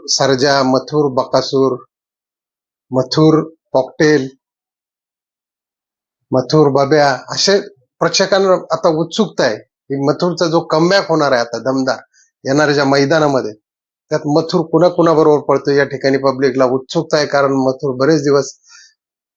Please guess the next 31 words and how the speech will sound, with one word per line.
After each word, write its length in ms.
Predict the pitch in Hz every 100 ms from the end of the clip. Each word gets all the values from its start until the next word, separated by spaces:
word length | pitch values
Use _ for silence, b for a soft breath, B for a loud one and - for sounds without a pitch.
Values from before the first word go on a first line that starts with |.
| _ _ _ _ _ _
आरामावरती 680 | 135 135 156 165 165 151 151
असल्याने 460 | 135 - 135 123 113 - _ _ _ _ 131
आता 180 | 131
तो 200 | 139 160 143 -
पूर्ण 280 | 180 190 170
शंभर 320 | 170 165 170
टक्के 240 | 156 -
बरा 220 | 151 143 131
झालेला 320 | 117 123 127
आहे. 100 | 165 - _ _ _ _ _ _ _ _ _ _ _ _
म्हणजे 340 | 127 143 147 160
एकदम 240 | 165 170
फिट 280 | 143 180 175
आहे. 100 | 160
आता 160 | 143 143
फक्त 240 | 139 -
त्याचा 280 | 147 147 147 131 131 117
जास्त 300 | 147 147 -
दिवस 220 | 151 156 131
बसून 280 | 147 - 175
असल्यामुळे 420 | 156 151 143 143
सराव 280 | - 143 156
चालू 240 | - 143 147
आहे 80 |
व 100 | 139
त्या 160 | 139 135
सरावानंतर 720 | - 151 180 175 160 131 143
तो 560 | 151 _ _ _ _ 127
आता 140 | 127 123
पुन्हा 300 | - 131 139 107 -
दमदार 380 | 143 139 175